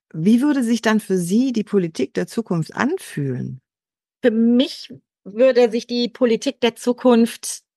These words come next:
Speaker 2: so anfühlen, dass es eher etwas Warmes ist, etwas Umgebendes, dass es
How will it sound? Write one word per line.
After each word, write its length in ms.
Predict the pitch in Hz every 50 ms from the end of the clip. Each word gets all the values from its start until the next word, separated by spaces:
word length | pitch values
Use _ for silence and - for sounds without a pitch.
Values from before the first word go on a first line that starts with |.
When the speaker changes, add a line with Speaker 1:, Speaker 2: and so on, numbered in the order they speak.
| _ _ _ _ _ - 220
Speaker 2:
so 260 | 185 226 247 - -
anfühlen, 640 | - 202 220 220 - - - 247 233 226 226 220 220
dass 160 | 220 208 -
es 280 | 202 - - - _ _ _ _ -
eher 360 | 208 196 202 208 196 196 - _ -
etwas 440 | 220 - - 214 208 - - 185 180
Warmes 560 | 226 202 220 247 269 277 240 214 185 175 -
ist, 320 | - - - 175 - - -
etwas 540 | 180 - - 202 196 190 - - - - _ -
Umgebendes, 960 | 214 202 202 180 170 220 226 254 247 226 196 180 180 160 143 135 - - _
dass 220 | - 160 185 - -
es 240 | 185 - _ _